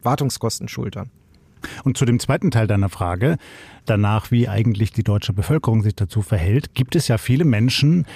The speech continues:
Speaker 2: die große Furcht davor haben, dass wir zu stark hineingezogen werden in diesen Krieg. Und,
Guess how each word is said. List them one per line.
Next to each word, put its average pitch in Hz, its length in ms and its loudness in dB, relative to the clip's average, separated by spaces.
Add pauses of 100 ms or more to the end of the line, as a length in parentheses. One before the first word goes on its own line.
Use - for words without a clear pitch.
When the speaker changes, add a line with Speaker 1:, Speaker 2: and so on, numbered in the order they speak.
(280)
Speaker 2:
die 120 80 2
große 127 340 0
Furcht 156 360 0
davor 95 320 -2
haben, 101 480 2
dass - 180 0
wir 117 100 2
zu - 140 -2
stark 101 320 -2
hineingezogen 110 680 2
werden 92 220 -2
in 117 160 2
diesen 107 260 2
Krieg. - 360 -2 (500)
Und, 117 340 2